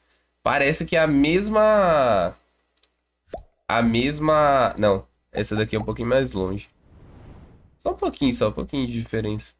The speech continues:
Pouquinha coisa, mas é isso que eu falo pra você. Sempre olha o valor aqui embaixo que eles vão te pagar por K M, tá? Que vamos supor aqui, ó.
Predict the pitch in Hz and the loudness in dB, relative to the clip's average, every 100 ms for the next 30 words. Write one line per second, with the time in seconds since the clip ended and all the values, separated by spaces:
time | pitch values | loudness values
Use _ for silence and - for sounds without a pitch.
0 | _ _ _ _ _ _ _ _ _ _ | _ _ _ _ _ _ _ _ _ _
1 | _ _ _ _ _ - - - _ _ | _ _ _ _ _ -20 -20 -20 _ _
2 | _ _ _ 143 - 190 180 117 107 156 | _ _ _ -10 -4 -2 0 0 2 2
3 | 165 - - 151 170 190 - 185 185 165 | 2 -2 -4 -2 0 -2 -4 -2 0 0
4 | 165 170 185 - 120 - 156 190 190 151 | 0 -2 -2 -2 -4 -2 -2 -2 0 2
5 | 139 175 180 - 160 175 151 135 147 143 | 4 2 0 0 0 2 2 2 0 -4
6 | - 147 147 127 139 143 143 139 123 127 | -4 -2 0 0 0 -2 -2 -2 0 0
7 | 143 147 131 123 123 143 - 160 147 113 | -2 -2 0 2 0 0 -2 0 2 0
8 | 110 - 120 - - _ _ _ _ _ | -2 -2 -4 -4 -16 _ _ _ _ _
9 | _ - 101 110 113 120 - 113 110 - | _ -8 -4 -2 -2 -6 -4 -4 -2 -2
10 | 113 76 | 0 0